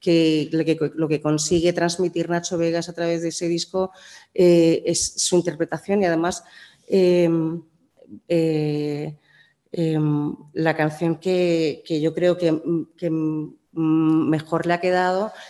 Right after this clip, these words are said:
es la que he metido yo en el... en el, en, en el, en, en el, en el, en la lista que he creado, que es, que es sobre el desierto de Atacama, el,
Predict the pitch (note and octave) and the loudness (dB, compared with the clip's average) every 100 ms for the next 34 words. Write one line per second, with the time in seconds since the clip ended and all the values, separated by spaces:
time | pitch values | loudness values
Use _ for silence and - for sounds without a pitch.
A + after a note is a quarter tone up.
0 | - F3 F3+ E3+ E3 F3 F3 E3+ F3 F3 | -8 -4 0 0 2 2 2 4 2 2
1 | E3+ E3 E3 D3+ D3+ D#3 D3+ D3+ C#3+ D3+ | 2 0 0 -2 0 0 0 -2 -2 0
2 | D3+ D3 - D#3 D3 D3 C#3+ C#3+ C#3+ - | 0 -2 -2 -2 -2 -4 -4 -6 -8 -12
3 | - - _ _ _ _ _ _ _ - | -20 -20 _ _ _ _ _ _ _ -20
4 | _ E3+ D#3+ D#3 F3 E3+ D#3+ D3+ - D#3 | _ 4 4 4 2 2 2 0 0 0
5 | D3+ D3+ D3+ D3+ D#3 C#3+ D3+ - F#3 F#3 | 0 -2 -4 -2 -2 -2 -4 -6 -6 -4
6 | F3+ F3 F3+ G#3 A3 - - - _ - | -2 -2 0 -2 -6 -16 -20 -20 _ 0
7 | F#3+ - F#3 F3 - - - - C#3+ - | 2 2 0 0 -4 -10 -18 -10 -8 -4
8 | E3+ D#3+ D#3+ - D#3 D3 D3+ D3+ D#3 E3+ | 0 4 4 2 0 2 0 0 -2 0
9 | F#3 F3+ D3+ D#3 D#3 A3 B3 G#3 F3 D#3 | 0 0 -2 0 -2 0 -2 -4 -4 -2
10 | D3+ D3+ D3+ C#3+ D3 | -2 -2 -4 -6 -8